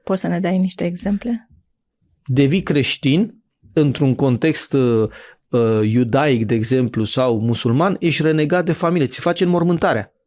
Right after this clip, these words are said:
Speaker 2: Ești pur și simplu, chiar dacă nu ești omorât, ești înmormântat. Relația s-a rupt, ești desmoștenit. Și, uh, asta s-a întâmplat de-a lungul secolelor, se întâmplă și astăzi. Asta înseamnă să-L iubești pe Iisus mai mult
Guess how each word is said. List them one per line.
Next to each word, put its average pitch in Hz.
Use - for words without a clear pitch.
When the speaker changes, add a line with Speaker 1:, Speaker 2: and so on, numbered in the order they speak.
Speaker 2:
Ești 135
pur 180
și 175
simplu, 185
chiar -
dacă 214
nu 165
ești 156
omorât, 120
ești 170
înmormântat. 180
Relația 160
s-a 175
rupt, -
ești 131
desmoștenit. 165
Și, 131
uh, 120
asta 139
s-a 151
întâmplat 135
de-a 151
lungul 127
secolelor, 160
se 160
întâmplă 156
și -
astăzi. -
Asta 135
înseamnă 139
să-L 135
iubești 127
pe 135
Iisus 131
mai 117
mult 123